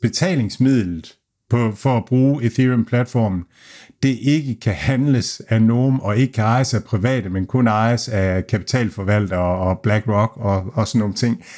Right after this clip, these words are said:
jamen så går hele ideen af en, et kryptoprojekt. Så der er sådan nogle, der er sådan nogle ting, der gør, at det fungerer ikke. Altså, det, det, lovgivningen er simpelthen ikke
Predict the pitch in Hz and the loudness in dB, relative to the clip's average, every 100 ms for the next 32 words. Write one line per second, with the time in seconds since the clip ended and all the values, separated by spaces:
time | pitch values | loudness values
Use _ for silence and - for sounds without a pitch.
0 | - - 120 117 - 110 131 104 131 135 | -10 -2 2 2 0 0 0 2 2 4
1 | 123 104 92 165 156 87 82 - 107 110 | 2 -2 -2 0 2 0 -4 -2 0 0
2 | 101 104 98 101 104 107 - 135 - 120 | 0 2 2 0 -2 -2 -2 -4 -2 -6
3 | 113 - 110 - - - - - - 151 | -4 -2 -2 -4 -14 -20 -14 -4 -2 -2
4 | 143 170 151 - - 139 170 156 - 175 | 0 0 0 -2 0 2 2 0 0 0
5 | 131 113 - 131 139 107 98 _ 117 - | 2 0 2 2 2 0 -2 _ -2 0
6 | 120 98 165 95 87 92 - - 104 104 | 0 2 2 0 -4 -8 -2 0 2 0
7 | - 120 117 110 104 123 120 113 113 139 | 0 2 2 0 0 0 0 -2 0 0
8 | 151 143 113 101 95 95 98 143 120 113 | 2 2 2 0 -2 -2 -2 2 2 4
9 | 117 120 | 2 0